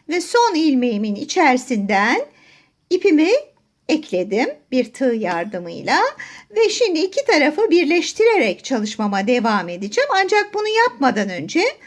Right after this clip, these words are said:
parmak kısmını çalışırken ortadaki bir tane ilmeği kullanmış olduğum için bir tane ekleme yapıyorum ve kalan kısma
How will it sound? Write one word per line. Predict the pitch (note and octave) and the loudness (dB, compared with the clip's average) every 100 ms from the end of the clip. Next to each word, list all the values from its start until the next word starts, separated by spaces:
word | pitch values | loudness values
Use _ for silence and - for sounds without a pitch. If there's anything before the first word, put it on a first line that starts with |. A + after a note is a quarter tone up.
| - - _ | -20 -20 _
parmak | E4+ E4+ F#4 C#5 - | 0 2 2 0 2
kısmını | B4+ - G4+ F#4 F4 | 0 0 -4 -4 -2
çalışırken | F4 C#4+ C#4+ C4+ B3+ G#3+ G3+ A#3 _ _ - | 0 0 -2 -4 0 0 -2 -6 _ _ -2
ortadaki | F#4 G4 F4 E4+ E4+ D#4+ | -2 0 0 0 2 4
bir | A4 C#5+ | 4 4
tane | A4+ E4+ D4 | 2 2 2
ilmeği | C4 B3+ B3+ B3 B3 | 2 0 0 -2 -4
kullanmış | B3+ A#3 A#3 A#3 B3+ - | -4 -2 -2 -2 -8 -6
olduğum | G3+ F3+ F#3 F#3 | -6 -6 -10 -10
için | G3 - C5+ - - - - | -8 -2 -2 -4 -20 -20 -14
bir | G3+ G3+ G#4+ A4 | -6 2 2 2
tane | D#4+ A#3+ A#3+ A4 D#5+ _ _ - | 0 0 0 -2 -6 _ _ -8
ekleme | C4 - G#3 D#3+ | -8 -4 -6 -6
yapıyorum | D#3+ - F3+ F3+ A#3+ C5 - - - _ | -10 -10 -6 -2 0 -2 -8 -20 -20 _
ve | G4 A#4 B4+ - | -2 0 0 0
kalan | D#4+ C4 C4 D4+ | 2 4 4 2
kısma | - G#3 - - G3 F#3+ B3 | -2 -6 -6 -6 -4 0 0